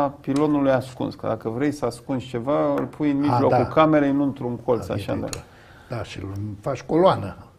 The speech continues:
Speaker 2: Da.
Speaker 1: Îl f-, zici, „Da, așa am vrut, e
Speaker 2: Bine,
Speaker 1: viziunea
Speaker 2: nu,
Speaker 1: mea.”
Speaker 2: nu-l
Speaker 1: Nu?
Speaker 2: pui în mijlocul, în mijlocul camerei trebuie să stea, că, dar la
Speaker 1: Da.
Speaker 2: rostul pilonului. Problema e că dacă trebuie să-l pui acolo, să nu-l maschezi, ci să-l faci frumos.
Speaker 1: Arăți,
Speaker 2: Să-l
Speaker 1: da,
Speaker 2: arăți,
Speaker 1: eu
Speaker 2: da,
Speaker 1: am vrut
Speaker 2: da.
Speaker 1: așa,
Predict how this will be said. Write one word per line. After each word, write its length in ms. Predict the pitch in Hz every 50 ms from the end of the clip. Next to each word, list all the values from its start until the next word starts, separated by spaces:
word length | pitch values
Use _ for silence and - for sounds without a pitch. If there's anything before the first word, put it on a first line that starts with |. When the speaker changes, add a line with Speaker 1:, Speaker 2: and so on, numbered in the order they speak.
| - -
Speaker 2:
Da. 260 | - 120 113 92 82 -
Speaker 1:
Îl 140 | - - -
f-, 220 | 110 - - - 120
zici, 160 | 139 160 135
„Da, 160 | 143 190 208 202
așa 260 | 170 127 - - 170
am 140 | 170 165 156
vrut, 300 | 156 196 233 202 - -
e 40 | 123
Speaker 2:
Bine, 120 | 120 120
Speaker 1:
viziunea 520 | 123 113 143 - - 165 170 175 165 160 156
Speaker 2:
nu, 60 | 156
Speaker 1:
mea.” 140 | 180 190 180
Speaker 2:
nu-l 100 | 196 240
Speaker 1:
Nu? 60 | 240
Speaker 2:
pui 120 | 247 247
în 80 | 196 170
mijlocul, 340 | 151 143 127 131 120 - 131 117
în 60 | 120
mijlocul 460 | 135 143 135 151 156 156 135 147 151
camerei 340 | 151 160 156 147 160 156 143
trebuie 280 | 147 - 151 151 156
să 160 | 147 - 180 175
stea, 440 | 170 - - - 269 226 147 - - - - - - - - -
că, 120 | - 113 110 107 101 98 107 107 98 123
dar 140 | 127 117 120
la 140 | 120 127 135
Speaker 1:
Da. 80 | 135
Speaker 2:
rostul 280 | 135 165 160 - 185 156
pilonului. 800 | 120 - 160 151 180 196 185 156 143 135 127 120 117 110 - - - - - - -
Problema 380 | - 123 127 123 139 170 175 190
e 60 | 170
că 60 | 139
dacă 260 | 143 147 147 143 - 135
trebuie 260 | 113 - 170 226 208
să-l 140 | - 180 147
pui 220 | - - 196 185
acolo, 380 | 160 135 - - 151 165 190 214
să 180 | 190 - - 170
nu-l 220 | 156 185 226 233
maschezi, 540 | 208 180 160 139 127 - - - 190 202 196
ci 100 | - 214 190
să-l 200 | - 226 208 185
faci 260 | - - 233 190 -
frumos. 340 | - - 233 226 214 214 170
Speaker 1:
Arăți, 500 | 139 147 160 190 208 196 - - - -
Speaker 2:
Să-l 160 | - 190 170 165
Speaker 1:
da, 80 | 175 180
Speaker 2:
arăți, 400 | 180 190 185 180 170 143 143 143
Speaker 1:
eu 80 | 151
Speaker 2:
da, 100 | 156 151
Speaker 1:
am 100 | 151 147
vrut 260 | 143 160 185 226 214
Speaker 2:
da. 100 | - 156
Speaker 1:
așa, 360 | 135 123 - 117 110 - -